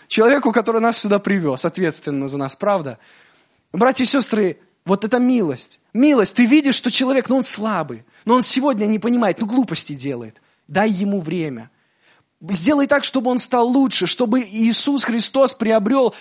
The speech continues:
Царство Небесное приобрело этого пока что в джинсах, но скоро в брюках грешника. Братья и сестры, это так, ну, это такие детские истины, да, но ведь это жизнь наша. Если ты не будешь миловать, если ты не будешь с-, вот,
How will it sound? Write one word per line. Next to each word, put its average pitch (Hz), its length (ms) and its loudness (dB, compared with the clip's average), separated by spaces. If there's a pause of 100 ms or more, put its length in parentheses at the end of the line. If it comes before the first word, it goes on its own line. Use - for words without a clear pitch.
(160)
Царство 254 300 -2
Небесное 247 320 -2
приобрело 254 500 2
этого 220 280 0
пока 240 240 -2
что 233 180 -2
в 170 60 -4
джинсах, 214 520 0 (140)
но 196 100 -2
скоро 247 320 2
в 185 140 0
брюках 208 440 2
грешника. 190 680 -4 (720)
Братья 262 280 2
и 269 40 0
сестры, 247 340 2
это 233 120 -2
так, 254 280 0 (120)
ну, 240 220 2
это 208 180 0
такие 254 220 -2
детские 277 400 -2
истины, 226 240 -2
да, 226 120 0
но 226 100 2
ведь 240 120 -4
это 233 140 -4
жизнь 202 400 0
наша. 170 460 -6 (680)
Если 220 240 0
ты 262 120 -2
не 247 120 2
будешь 226 340 0
миловать, 226 540 0
если 202 180 -2
ты 214 100 -4
не 254 140 2
будешь 233 260 0
с-, - 160 -6
вот, 196 220 -6